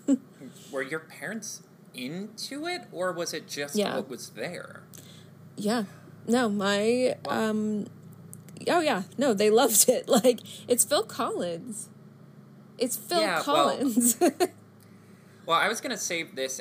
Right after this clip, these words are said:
Speaker 2: angry di-, should I just do the Tarzan rant now, or should I save it for later?
Speaker 1: Let it rip. Like, yeah, go for it.
Speaker 2: Okay. <sighs> What?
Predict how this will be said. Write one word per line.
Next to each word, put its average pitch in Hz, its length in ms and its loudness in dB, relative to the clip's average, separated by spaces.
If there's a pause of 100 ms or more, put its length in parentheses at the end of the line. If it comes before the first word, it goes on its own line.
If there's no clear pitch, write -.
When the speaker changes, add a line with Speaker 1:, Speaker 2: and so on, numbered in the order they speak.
Speaker 2:
angry 120 380 -8
di-, 107 240 -6 (100)
should - 180 -4
I 190 80 2
just - 240 -10
do 247 140 -6
the 202 140 -4 (360)
Tarzan 143 480 -6
rant 120 260 -8
now, 113 260 -8
or 120 240 -8
should 113 160 -10
I 110 60 -6
save 110 240 -8
it 92 100 -12
for 92 140 -12
later? - 260 -8
Speaker 1:
Let 247 160 0
it 494 120 2 (120)
rip. - 200 -4
Like, 214 340 0
yeah, 302 260 -4
go 226 260 -2
for 185 260 -6
it. - 160 -8 (400)
Speaker 2:
Okay. - 380 -10 (760)
<sighs> 147 40 -12 (640)
What? 214 320 0